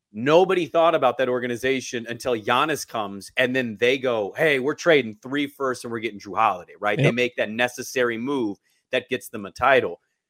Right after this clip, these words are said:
Speaker 1: Portland's never viewed it that way, not since Bob Whitsitt, you know, ran this ship back in the early two thousands, late nineties,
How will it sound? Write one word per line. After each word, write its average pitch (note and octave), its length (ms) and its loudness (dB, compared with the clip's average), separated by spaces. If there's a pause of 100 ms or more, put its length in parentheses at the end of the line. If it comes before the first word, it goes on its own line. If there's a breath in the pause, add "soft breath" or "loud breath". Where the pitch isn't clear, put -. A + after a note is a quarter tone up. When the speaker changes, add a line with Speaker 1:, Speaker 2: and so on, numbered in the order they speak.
(180)
Speaker 1:
Portland's D#3+ 560 4
never C3+ 260 0
viewed A2 220 -4
it D#3 140 -4
that D3+ 260 6
way, D3+ 400 2
not C3+ 240 0
since C3 220 -8
Bob B2 260 2
Whitsitt, A#2+ 380 -4 (180)
you A#2 160 -4
know, G#2+ 140 -2
ran A2+ 300 0
this A#2 120 -4
ship - 340 -4
back A2 280 2
in A2+ 60 -8
the G#2+ 120 -8
early A2 420 -6
two A#2+ 140 -12
thousands, G#2+ 460 0
late F#2+ 180 -6
nineties, A2+ 580 -2